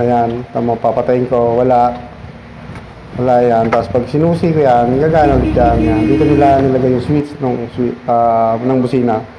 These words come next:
Pero ito yung project natin mga idol. Bali, ito yung gagawin natin. Bubuhayin natin yung dati niyang busina mga idol. Ayan. Tapos yung ikakabit nating busina mga lords,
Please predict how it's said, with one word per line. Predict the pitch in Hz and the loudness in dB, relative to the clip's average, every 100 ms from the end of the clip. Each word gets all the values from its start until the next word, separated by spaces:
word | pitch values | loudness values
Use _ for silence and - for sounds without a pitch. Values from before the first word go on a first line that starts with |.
| - - - | -20 -20 -2
Pero | 170 180 | 2 4
ito | 170 | 2
yung | 170 170 160 160 | 2 2 2 2
project | 147 139 | 2 2
natin | 135 131 | 0 0
mga | 127 123 120 110 | 0 0 0 0
idol. | 113 110 | 0 0
Bali, | 113 120 | 0 0
ito | 120 | 0
yung | 127 | 0
gagawin | 131 131 131 | 2 2 2
natin. | 127 120 123 123 | 2 2 0 0
Bubuhayin | 120 117 120 123 | 0 2 4 4
natin | 123 123 127 127 | 2 0 0 0
yung | 127 120 | 0 2
dati | 139 139 | 2 2
niyang | 135 135 131 135 | 2 2 0 0
busina | 131 139 147 135 127 123 117 | 0 0 0 0 2 2 2
mga | 113 113 113 113 117 | 0 0 0 0 0
idol. | 110 110 110 110 110 - - - - - - - 151 | -2 0 0 0 -4 -8 -12 -18 -18 -16 -16 -10 -2
Ayan. | 139 143 143 147 | 2 4 4 2
Tapos | 147 143 151 | 0 0 -2
yung | 160 156 | -2 -2
ikakabit | 160 185 190 196 175 175 | -2 0 0 0 0 0
nating | 175 160 156 151 | 0 0 2 0
busina | 147 143 147 139 139 | 0 0 0 2 2
mga | 135 131 | 2 2
lords, | 123 120 117 120 | 2 2 0 -4